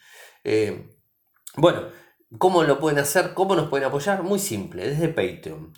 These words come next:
Entran a triple punto patreon punto com barra radio hoy, y ahí tienen las tres propuestas.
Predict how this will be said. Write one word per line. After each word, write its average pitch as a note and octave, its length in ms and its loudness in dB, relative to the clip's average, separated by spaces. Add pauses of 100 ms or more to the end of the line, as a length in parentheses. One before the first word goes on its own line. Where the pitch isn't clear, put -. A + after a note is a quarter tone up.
(460)
Entran A#2 560 0
a - 380 -10
triple E3+ 500 2
punto C#3 480 -4
patreon G#2 640 0
punto E3 400 -2
com F#2+ 400 0
barra A2 380 2
radio D#3+ 340 2 (3000)
hoy, G#3 260 -2
y A2 80 -6
ahí A#2 180 -2
tienen A#2+ 320 -4
las G2+ 200 -4
tres A#2+ 160 -4
propuestas. - 760 -8